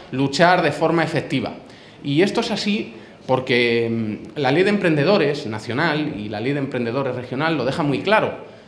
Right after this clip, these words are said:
Las organizaciones empresariales ya no basta con que sean o estén, tienen que hacer.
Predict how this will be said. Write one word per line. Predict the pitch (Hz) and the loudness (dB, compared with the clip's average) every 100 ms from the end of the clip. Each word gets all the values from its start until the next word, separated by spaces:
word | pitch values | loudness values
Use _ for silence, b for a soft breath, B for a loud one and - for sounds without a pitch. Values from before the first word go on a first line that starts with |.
| B - | B -10
Las | 117 113 113 - - | -4 -2 -2 -8 -8
organizaciones | 117 120 113 117 170 185 | -6 -4 -6 -4 -2 0
empresariales | 196 180 175 180 185 185 185 - B B | -2 -2 0 2 2 0 -4 -12 B B
ya | 135 | 2
no | 190 175 | 4 4
basta | 180 - 127 | 4 4 0
con | 131 123 | 0 -2
que | 117 | -4
sean | - 185 156 131 127 131 | 2 2 4 2 -2 -2
o | 127 | -2
estén, | - 190 160 98 - - - - - - - - - | 2 4 4 0 -6 -14 -20 -20 -20 -20 -20 -20 -4
tienen | 156 180 175 | 2 2 2
que | |
hacer. | 143 - 139 - | 0 2 2 2